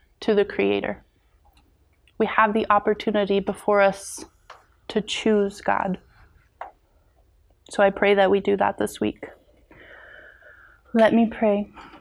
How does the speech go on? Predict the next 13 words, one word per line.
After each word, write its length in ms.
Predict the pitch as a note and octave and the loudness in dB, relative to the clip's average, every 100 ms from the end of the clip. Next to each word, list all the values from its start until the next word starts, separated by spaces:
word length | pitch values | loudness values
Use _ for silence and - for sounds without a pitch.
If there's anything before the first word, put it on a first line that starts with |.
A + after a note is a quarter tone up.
| - | -18
and 220 | - A#3 A3 | -2 2 4
we 100 | G#3 | 4
will 320 | G3 G#3 G#3 - - | 2 0 -4 -16 2
go 240 | G#3+ G3+ | 6 6
home 320 | G3 G#3 G3+ G3+ | 6 4 4 2
to 160 | G#3+ | 2
our 140 | G3 G#3 | 2 2
families. 520 | G3 F#3+ F#3+ G3+ - - - - - F#3 F#3 B3+ A#3 G#3+ - _ _ - | 0 0 0 -2 -4 -14 -20 -20 -10 -8 -6 -8 -8 -12 -16 _ _ 2
Dear 120 | A#3+ | 4
Heavenly 220 | A3 A3 | 4 2
Father, 600 | G#3+ G3+ G#3 G#3 G3+ G3 _ _ _ _ _ _ _ _ _ _ _ | 2 4 4 4 0 -4 _ _ _ _ _ _ _ _ _ _ _
Creator 680 | - A3 G#3+ G#3+ A3+ A#3 A3+ | -4 2 4 6 6 6 4
God, 640 | G#3+ G#3 G#3+ G#3+ G3+ F#3+ | 4 4 6 6 4 0